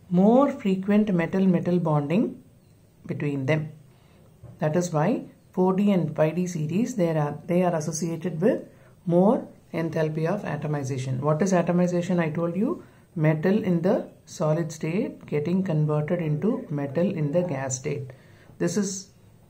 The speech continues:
this conversion is de-, uh, stated as atomization.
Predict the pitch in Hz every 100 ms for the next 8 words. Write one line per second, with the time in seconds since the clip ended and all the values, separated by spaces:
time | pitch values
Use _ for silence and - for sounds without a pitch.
0 | _ 180 214 214 170 151 147 127 190 208
1 | 160 165 123 147 143 - - _ _ -
2 | - 139 139 131 127 170 156 151 - 151
3 | 247 - - - - 160 165 175 156 151
4 | 127 131 127 147